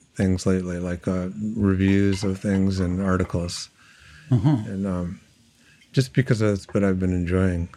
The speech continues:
Speaker 1: doing. Um, so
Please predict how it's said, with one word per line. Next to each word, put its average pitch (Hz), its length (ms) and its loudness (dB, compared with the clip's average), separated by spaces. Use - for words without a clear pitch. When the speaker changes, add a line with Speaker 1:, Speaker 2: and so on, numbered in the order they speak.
Speaker 1:
doing. 87 320 0
Um, 92 380 0
so - 180 2